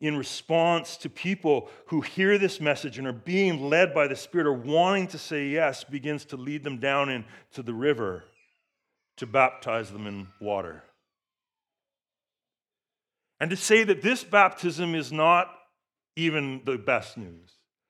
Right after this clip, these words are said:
There's a baptism coming, right? But it doesn't mean it doesn't matter. This is a baptism of repentance, of preparation. And so today, this morning,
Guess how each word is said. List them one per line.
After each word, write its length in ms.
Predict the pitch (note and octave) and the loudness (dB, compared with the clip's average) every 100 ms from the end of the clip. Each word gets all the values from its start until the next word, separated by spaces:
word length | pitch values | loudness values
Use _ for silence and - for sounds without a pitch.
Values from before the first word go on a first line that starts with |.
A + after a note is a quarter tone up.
| _ _ - | _ _ -4
There's 160 | D#3+ | -4
a 60 | D#3 | -4
baptism 720 | G#2+ B2+ D3 - D3 B2 A#2 | -4 -2 -2 -2 -8 -6 -8
coming, 440 | G#2+ B2+ A2 D#2 D#2 _ _ _ _ _ G#2 | -6 -8 -8 -14 -20 _ _ _ _ _ -8
right? 200 | A2 C#3 - _ _ _ | -6 -8 -16 _ _ _
But 120 | D3+ | 0
it 140 | D3+ D3+ | 0 2
doesn't 360 | F#3+ G#3 A3+ | 0 0 -4
mean 180 | G3 F#3 | -4 -4
it 140 | E3 D3 | -4 -4
doesn't 320 | C3+ C3 G#2+ | -4 -4 -10
matter. 440 | G#2 E2 D2 - _ _ _ _ _ _ _ _ _ _ - | -8 -10 -14 -20 _ _ _ _ _ _ _ _ _ _ -4
This 200 | F3+ G#3+ | -2 -2
is 140 | A3 | -2
a 60 | G3+ | -2
baptism 720 | C3 D3 C#3+ - A#2+ A#2 A#2+ | 2 0 0 -8 -10 -6 -6
of 260 | A2 F#2+ - - | -8 -10 -18 -16
repentance, 640 | A2 G#2 F2+ D2 D2+ _ - | -10 -10 -10 -18 -20 _ -20
of 160 | - | -14
preparation. 640 | - F#2 F2+ E2 D#2 - - _ _ _ _ _ - | -12 -12 -12 -14 -14 -18 -20 _ _ _ _ _ -16
And 80 | B2 | -8
so 120 | D#3 | -8
today, 500 | - D3 C3+ F3+ F#3 | -8 -10 -2 0 0
this 280 | D3+ - D#3 | -2 -12 -10
morning, 580 | D#3 E3+ C3+ A2 A2+ | -6 -4 -4 -6 -8